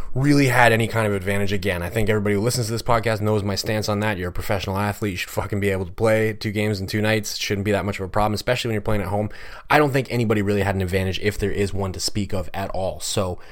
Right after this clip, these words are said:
uh, kind of interested to see how this would go because Tampa, uh, you know, they're definitely backsliding a little bit from, uh, the, the, the version of themselves that they were when they won the Cup. Um, but there's still a lot of talent on that team. So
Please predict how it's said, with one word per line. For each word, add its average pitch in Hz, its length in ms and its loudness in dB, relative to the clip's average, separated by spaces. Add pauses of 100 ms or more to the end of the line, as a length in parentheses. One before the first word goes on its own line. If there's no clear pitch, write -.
(300)
uh, 98 260 4
kind 156 220 2
of 170 40 6
interested 139 380 0
to 90 60 -4
see - 140 0
how 104 60 4
this 98 120 -2
would 92 100 -4
go 110 140 2
because 90 200 -2
Tampa, 110 540 2
uh, 92 220 0
you 85 100 -4
know, 92 140 0
they're 98 200 0
definitely 110 480 0
backsliding 110 720 0
a 107 40 0
little 110 180 2
bit 120 240 0
from, 98 340 0
uh, 90 200 -2
the, 87 100 -10 (240)
the, 95 320 2
the 98 160 0
version 104 440 2
of 101 100 0
themselves 98 400 0
that 104 100 0
they 98 100 2
were 95 220 -2
when 95 140 0
they 92 80 0
won 92 180 -2
the 90 80 -8
Cup. - 340 0 (640)
Um, 98 480 6 (160)
but 113 440 8
there's 113 320 4
still 127 640 6
a 110 100 4
lot 107 320 4
of 98 100 -2
talent 95 460 -4
on 92 180 -4
that 90 220 -6
team. 90 320 -6
So 90 400 -2